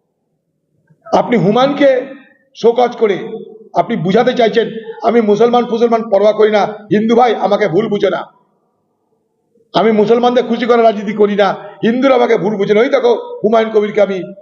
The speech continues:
শোকজ করলাম। হুমায়ুন কবিরকে শোকজ করার আগে মুখ্যমন্ত্রী মমতা ব্যানার্জি নিরপেক্ষ হয়ে যার বিরুদ্ধে হুমায়ুন কবির বলেছে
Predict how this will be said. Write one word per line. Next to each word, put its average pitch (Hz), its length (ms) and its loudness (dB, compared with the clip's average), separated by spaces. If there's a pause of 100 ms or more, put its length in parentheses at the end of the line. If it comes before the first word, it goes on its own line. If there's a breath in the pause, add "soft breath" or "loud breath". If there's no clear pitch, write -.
(420)
শোকজ 196 300 2
করলাম। 143 480 -6 (1080)
হুমায়ুন 247 300 2
কবিরকে 269 240 2
শোকজ 254 320 0
করার 240 220 4
আগে 220 360 2 (220)
মুখ্যমন্ত্রী 226 680 -2
মমতা 220 200 2
ব্যানার্জি 220 260 2
নিরপেক্ষ 226 480 0
হয়ে 190 500 -2 (300)
যার 254 280 2
বিরুদ্ধে 285 300 -2
হুমায়ুন 240 280 2
কবির 240 180 0
বলেছে 214 600 0